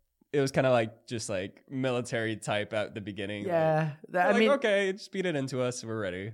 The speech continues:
Speaker 2: that's pretty
Speaker 1: So
Speaker 2: realistic, though. I mean, the pay as an E M T, so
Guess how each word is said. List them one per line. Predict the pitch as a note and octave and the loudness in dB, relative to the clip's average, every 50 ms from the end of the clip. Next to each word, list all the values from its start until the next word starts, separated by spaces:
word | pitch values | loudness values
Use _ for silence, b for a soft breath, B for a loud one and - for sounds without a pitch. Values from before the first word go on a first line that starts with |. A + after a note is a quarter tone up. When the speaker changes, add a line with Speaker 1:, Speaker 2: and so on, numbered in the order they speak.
| - | -4
Speaker 2:
that's | - F#3+ G#3 - | 0 -2 0 0
pretty | - D4+ D4 C#4 B3 G3+ | 0 0 0 2 4 4
Speaker 1:
So | F3+ | 6
Speaker 2:
realistic, | F3+ G3 G3 F#3 E3+ E3+ F#3 F3+ - - C3 A#2+ A2 | 6 6 6 6 6 6 4 2 2 -2 -4 -4 -4
though. | A2+ A2+ A2 A2+ A2+ | -2 0 0 2 2
I | A#2+ C3+ | 2 2
mean, | D3+ D#3 D#3 D#3 D#3 D3+ D3 - - | 2 0 0 2 0 0 -2 -4 -2
the | D#3+ D#3+ D#3 | 0 0 0
pay | D#3 - F#3 F3 F3+ G3 G3+ | 2 2 2 4 4 4 2
as | F3 F#3+ F#3+ G3 | 0 -2 -2 -2
an | G3 G3 | -2 -2
E | G3 F#3+ | -2 -2
M | F#3+ | -4
T, | F#3 - G3 F#3+ F#3+ F#3 F3 | -4 -4 -4 -2 -2 -2 -2
so | - D#3+ C#3+ C3+ C3 B2+ A#2+ - | 0 0 0 2 0 -2 -4 -6